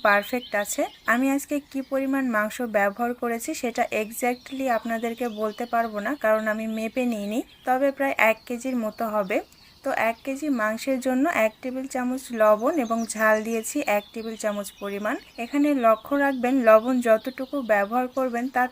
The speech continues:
থেকে সামান্য একটু ঝালের পরিমাণ বাড়িয়ে দিবেন, তাহলে ঝাল আর লবণের পরিমাণটা একদম ঠিক হবে। তরকারি রান্নাতে কিন্তু ঝাল, লবণ আর মশলার পরিমাণটা ঠিকঠাক হলে তবে তরকারিটা খেতে অনেক বেশি মজা হয়।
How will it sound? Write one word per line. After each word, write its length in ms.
থেকে 240
সামান্য 560
একটু 360
ঝালের 420
পরিমাণ 480
বাড়িয়ে 360
দিবেন, 300
তাহলে 360
ঝাল 360
আর 120
লবণের 520
পরিমাণটা 680
একদম 440
ঠিক 260
হবে। 300
তরকারি 480
রান্নাতে 500
কিন্তু 320
ঝাল, 340
লবণ 420
আর 120
মশলার 460
পরিমাণটা 600
ঠিকঠাক 540
হলে 300
তবে 280
তরকারিটা 600
খেতে 360
অনেক 340
বেশি 260
মজা 360
হয়। 240